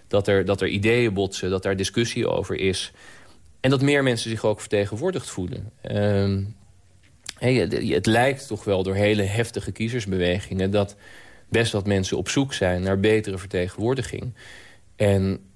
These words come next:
ja, de wet is dan altijd, een partij moet een eenduidig verhaal hebben, hè, want dan, eh, dat vinden mensen prettig.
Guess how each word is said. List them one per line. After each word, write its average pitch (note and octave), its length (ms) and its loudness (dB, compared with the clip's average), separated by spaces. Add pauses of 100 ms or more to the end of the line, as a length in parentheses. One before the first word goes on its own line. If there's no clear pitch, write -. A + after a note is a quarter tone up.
ja, A2 180 2
de F#2+ 140 0
wet B2 220 0
is - 140 -4
dan F2+ 140 -4
altijd, F2+ 420 -2
een F#2+ 80 -6
partij G2 340 -2
moet G2 140 2
een A2 140 -2
eenduidig A#2 600 2
verhaal G#2+ 420 0
hebben, G#2 580 0
hè, A2+ 240 -4
want F#2 180 -6
dan, A2 280 2
eh, F2+ 100 0
dat G#2 180 -2
vinden F#2+ 200 2
mensen F2+ 300 0
prettig. A2+ 540 -2